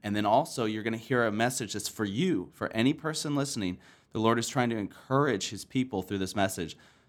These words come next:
So this is what he said about Amanda. He said, "She's special, unique." And then he said, "But so are all my children."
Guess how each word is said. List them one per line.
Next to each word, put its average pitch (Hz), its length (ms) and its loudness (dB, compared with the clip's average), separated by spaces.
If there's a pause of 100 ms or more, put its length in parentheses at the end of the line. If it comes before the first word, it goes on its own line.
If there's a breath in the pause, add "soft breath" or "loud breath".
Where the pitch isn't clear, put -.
So - 120 -4
this 110 160 2
is 139 100 -2
what 147 100 2
he 151 80 -2
said 135 200 2
about 117 180 6
Amanda. 113 380 0
He 98 120 -8
said, 104 240 0
"She's - 300 0
special, 104 560 4 (500)
unique." 107 640 2 (600)
And 95 100 2
then 101 80 2
he 113 60 2
said, 101 340 0 (320 soft breath)
"But 107 180 4
so 131 360 2
are 107 200 4
all 113 220 2
my 120 160 0
children." 92 500 -8